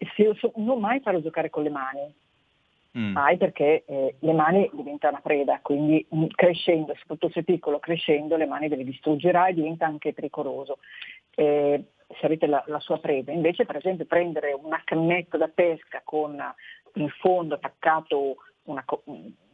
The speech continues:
Speaker 1: peluche che si muova piccolino, un finto topino, ecco,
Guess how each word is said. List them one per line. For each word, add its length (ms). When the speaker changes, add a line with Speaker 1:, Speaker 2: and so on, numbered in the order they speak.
Speaker 1:
peluche 420
che 140
si 80
muova 260
piccolino, 800
un 100
finto 280
topino, 500
ecco, 380